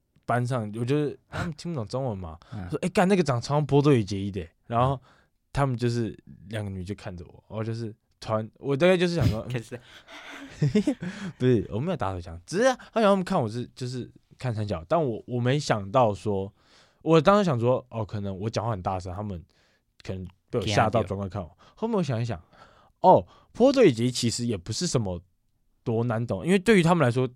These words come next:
Speaker 1: 他们可能叫他也就是可能有一点口音的
Speaker 2: 波多野结衣。
Speaker 1: 哦，对。对，然后我突然意识到，就是，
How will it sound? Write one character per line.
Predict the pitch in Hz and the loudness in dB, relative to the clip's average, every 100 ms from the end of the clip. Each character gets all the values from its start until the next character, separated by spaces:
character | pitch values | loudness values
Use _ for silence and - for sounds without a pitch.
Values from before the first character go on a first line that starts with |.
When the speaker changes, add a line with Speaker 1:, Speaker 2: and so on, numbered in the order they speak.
| - | -6
Speaker 1:
他 | 165 | -4
们 | 165 | -2
可 | 117 | -4
能 | 98 | -2
叫 | 127 | -2
他 | 104 113 | 0 -4
也 | |
就 | 92 101 | -6 -10
是 | 101 - | -12 -14
可 | - | -12
能 | 92 | -8
有 | 98 | -6
一 | 104 | -6
点 | 107 | -6
口 | 92 - | -10 -12
音 | 85 92 | -10 0
的 | |
Speaker 2:
波 | 120 127 | 4 6
多 | - 156 | 8 8
野 | 160 156 | 8 8
结 | - 165 156 | 8 6 6
衣。 | 123 92 - | 4 0 -6
Speaker 1:
哦， | - _ _ _ _ | -14 _ _ _ _
对。 | 240 220 147 | 10 10 8
对， | 104 _ - - - | 2 _ -12 -6 8
然 | 214 | 12
后 | 233 | 12
我 | |
突 | 180 | 12
然 | 185 214 | 12 12
意 | 208 | 8
识 | 175 | 12
到， | 208 | 12
就 | 175 | 12
是， | 175 | 10